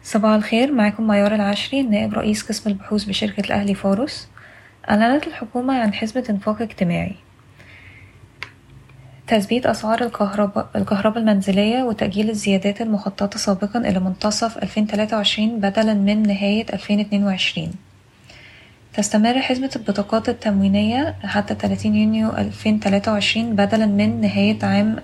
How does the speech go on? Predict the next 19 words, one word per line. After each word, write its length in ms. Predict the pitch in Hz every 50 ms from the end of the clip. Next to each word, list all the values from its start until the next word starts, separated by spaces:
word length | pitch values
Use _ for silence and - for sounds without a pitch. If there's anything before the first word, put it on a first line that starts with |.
| -
ألفين 240 | 190 - - 208 202
اتنين 240 | 208 196 196 196 190
وعشرين. 440 | 190 180 - - - - - 90 92 - - - - - - - - - - - - - - - - - - - - - - - - -
توزيع 440 | 214 214 208 196 208 233 254 269
مكافأة 520 | 277 262 254 - 233 233 233 - - 254 254
قدرها 380 | - - 214 190 202 214 220
تلتمية 520 | 226 - 233 220 214 - 214 202 202 220 214 - -
جنيه، 480 | 233 214 202 202 214 233 254 269 269 -
آه، 180 | - 196 190
الشهر 340 | 190 - - 226 220 226 226
القادم 420 | 214 - - 220 214 214 233 226 214
على 80 | 208
العاملين 440 | 196 196 190 185 185 190 208 214 214
بالقطاع 340 | 208 214 - - 214 214 214
العام 300 | 208 196 202 214 220 226
والشركات 520 | 226 214 - - 190 190 190 - 208 208
المملوكة 480 | 214 208 196 185 185 190 208 202 - 226
للدولة 720 | 208 190 185 - 202 202 214 226 233 240 240 240 - - -
والمتقاعدين. 1000 | 190 185 185 185 185 190 - 196 - - 196 190 185 180 170 175 165 160 170